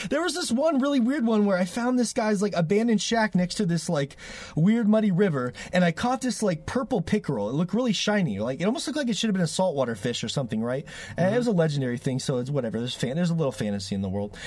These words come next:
Speaker 1: And then I found the shack right next to the dock, and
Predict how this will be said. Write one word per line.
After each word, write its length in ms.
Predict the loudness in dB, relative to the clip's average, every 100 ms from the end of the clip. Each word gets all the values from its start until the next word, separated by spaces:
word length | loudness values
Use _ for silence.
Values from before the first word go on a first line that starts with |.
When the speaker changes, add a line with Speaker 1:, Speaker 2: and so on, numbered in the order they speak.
| -2
Speaker 1:
And 140 | 4 4
then 80 |
I 80 | 4
found 320 | 2 2 2
the 40 | 2
shack 340 | 2 0 2
right 160 | 0 0
next 200 | 0 -2
to 80 | -2
the 100 | 0
dock, 340 | 2 0 -2 -12 -18 -4
and 260 | 2 2